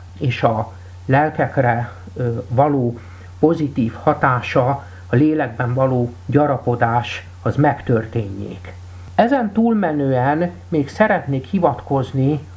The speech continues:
a teológiának, illetve a hitvédelemnek a kiemelkedő személyiségeire, így elsősorban Sütz Antal piarista dogmatika tanárra,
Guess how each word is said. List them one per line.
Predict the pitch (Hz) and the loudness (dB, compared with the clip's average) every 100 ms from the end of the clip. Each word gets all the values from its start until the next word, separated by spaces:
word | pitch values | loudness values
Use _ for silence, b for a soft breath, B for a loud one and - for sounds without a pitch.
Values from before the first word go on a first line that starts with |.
| - | -14
a | - 143 | -2 0
teológiának, | - 190 185 151 135 147 143 131 131 120 - 127 143 147 | 2 2 4 2 0 0 2 2 0 -2 -2 2 4 4
illetve | 147 135 120 139 | 0 0 0 -2
a | |
hitvédelemnek | 117 208 208 170 143 131 127 123 120 120 131 143 - - | 2 2 2 2 4 2 2 2 2 4 4 0 -8 -2
a | - 127 117 | 2 2 0
kiemelkedő | - 226 175 135 120 117 143 123 127 104 - | 2 4 4 0 0 0 0 2 2 0 -4
személyiségeire, | - 170 180 175 165 - 156 139 143 139 139 139 143 180 - - | 0 2 4 2 0 0 0 2 2 2 2 2 2 0 -4 -8
így | 170 147 | -4 2
elsősorban | 170 180 - 147 127 156 139 127 120 123 - | 4 4 0 -4 -2 -2 0 2 0 0 -6
Sütz | - 196 180 - | 0 2 2 -2
Antal | - 151 151 135 113 110 110 - | 0 2 2 2 2 2 -2 -6
piarista | - 156 139 135 - - 110 - | 2 2 2 -2 -2 2 2 0
dogmatika | 117 160 180 175 185 175 143 | 2 2 4 0 2 2 2
tanárra, | 160 143 139 131 127 120 127 | 2 2 2 2 2 2 0